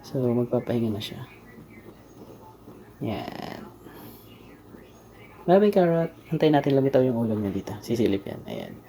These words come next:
Uy. Bye-bye. Bye-bye na, be.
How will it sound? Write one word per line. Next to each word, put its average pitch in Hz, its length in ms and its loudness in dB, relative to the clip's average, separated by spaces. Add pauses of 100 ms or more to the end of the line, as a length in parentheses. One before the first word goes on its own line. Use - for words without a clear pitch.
(120)
Uy. 127 480 0 (800)
Bye-bye. 170 400 4 (1400)
Bye-bye 185 240 4
na, 180 80 4
be. 156 160 0